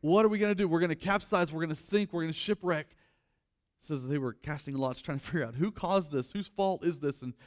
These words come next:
Jonah goes to them and says, "You don't need to do that. I can tell you right now what the problem is.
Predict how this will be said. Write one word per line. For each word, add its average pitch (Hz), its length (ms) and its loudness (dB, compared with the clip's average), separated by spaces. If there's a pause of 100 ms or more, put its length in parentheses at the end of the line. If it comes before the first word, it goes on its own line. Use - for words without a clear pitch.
(280)
Jonah 143 260 -4
goes 117 260 -4
to 104 80 -16
them 101 140 -6
and 104 80 -8
says, - 260 -14 (320)
"You - 120 -8
don't 139 160 -4
need 131 100 -4
to 123 80 0
do 113 140 -6
that. 104 180 -2
I 110 60 -6
can 107 140 -12
tell 117 180 -8
you 98 100 -6
right 95 160 -10
now 95 120 -8
what 92 100 -12
the 73 60 -20
problem 57 380 -12
is. - 180 -20